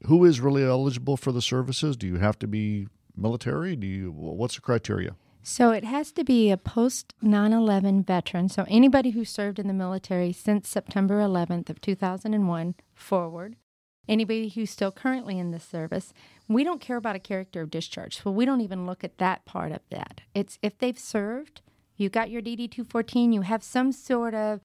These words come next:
Speaker 2: documentation that proves your service, we can help.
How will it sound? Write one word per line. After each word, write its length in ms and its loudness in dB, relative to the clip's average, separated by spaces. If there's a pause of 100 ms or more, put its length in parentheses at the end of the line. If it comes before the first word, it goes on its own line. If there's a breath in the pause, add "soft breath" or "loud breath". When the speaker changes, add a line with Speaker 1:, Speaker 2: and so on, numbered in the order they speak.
(100)
Speaker 2:
documentation 800 -2
that 180 -10
proves 320 -2
your 120 -6
service, 440 -4 (500 soft breath)
we 140 0
can 200 -8
help. 200 -4